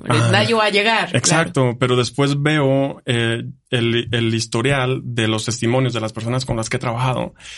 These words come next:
Speaker 1: Entonces, y veo como lo, lo, lo mucho que le sirvió el programa, incluso un cliente que, que termina justamente esta semana. De, de hecho, hoy voy a tener la última <laughs> sesión con, con él.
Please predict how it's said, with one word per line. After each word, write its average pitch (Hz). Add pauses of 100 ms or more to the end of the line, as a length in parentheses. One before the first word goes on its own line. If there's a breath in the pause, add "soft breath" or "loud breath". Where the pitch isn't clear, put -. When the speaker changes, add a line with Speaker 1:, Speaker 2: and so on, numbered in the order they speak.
(200 loud breath)
Speaker 1:
Entonces, 120 (460 loud breath)
y 120
veo 123
como 123
lo, 110
lo, 110 (140)
lo 120
mucho 131
que 139
le 120
sirvió 120
el 123
programa, 127
incluso 123 (240)
un 123
cliente 127
que, 107
que -
termina 117
justamente 127
esta 131
semana. 131
De, 120
de 131
hecho, 131
hoy 135
voy 135
a 131
tener 127
la 131
última 131
<laughs> -
sesión 120
con, 131
con 120
él. 180